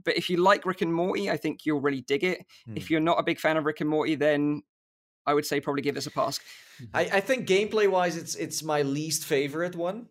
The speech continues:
Speaker 1: Mm-hmm.
Speaker 2: because I, I like to just use my room skill area and use my hands to do stuff.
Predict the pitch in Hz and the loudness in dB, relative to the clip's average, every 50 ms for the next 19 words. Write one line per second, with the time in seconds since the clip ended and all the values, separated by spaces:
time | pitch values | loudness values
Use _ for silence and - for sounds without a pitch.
0 | _ _ _ _ _ - 135 143 143 139 143 139 123 139 135 131 131 127 123 - | _ _ _ _ _ -6 -4 -2 -2 0 0 0 0 2 4 4 4 4 4 2
1 | 120 127 131 131 131 131 127 - 139 120 117 123 120 - - - - 104 123 135 | 2 2 4 2 2 0 0 -4 -8 -6 -4 -4 -4 -4 -6 -8 -10 -6 -2 -2
2 | 139 139 139 131 - 131 131 127 127 120 123 127 131 139 135 - - 135 110 101 | 0 0 -2 -2 -4 -2 -2 -2 0 0 0 0 -2 -2 -4 -2 -2 0 0 0
3 | 123 127 131 127 123 123 123 120 117 117 117 120 123 120 127 123 117 110 120 117 | 0 0 2 2 2 2 2 0 0 -2 -2 -4 -4 -4 -4 -4 -2 -2 -2 -2
4 | 120 120 120 127 120 123 123 127 123 123 120 120 120 120 123 135 - - - 165 | 0 -2 -2 -4 -6 -6 -6 -4 -4 -4 -4 -2 -2 -4 -4 -4 -4 -4 -2 -2
5 | 185 220 - - - | -2 -2 -4 -8 -16